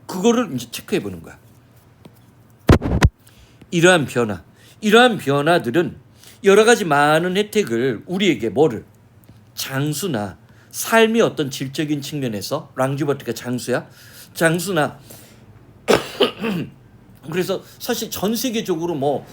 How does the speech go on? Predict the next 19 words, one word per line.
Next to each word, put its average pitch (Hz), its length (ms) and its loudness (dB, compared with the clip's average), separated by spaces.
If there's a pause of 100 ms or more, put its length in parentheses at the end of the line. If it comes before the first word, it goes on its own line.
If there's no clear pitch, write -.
(140)
남북 160 380 -2
문제 185 220 -4
있다 147 260 -2
하더라도 135 400 -4
전 196 240 -6
세계 214 260 -6
인류의 151 260 -6
평균 262 220 -12
수명이 226 260 -10
다 - 180 -8
늘어났어. 151 680 -6 (580)
그리고 233 380 2 (280)
삶의 262 460 4
질에 170 280 0
여러 143 180 0
가지 170 260 0
혜택이 247 340 -6
있음에도 254 480 -4
불구하고 139 640 -2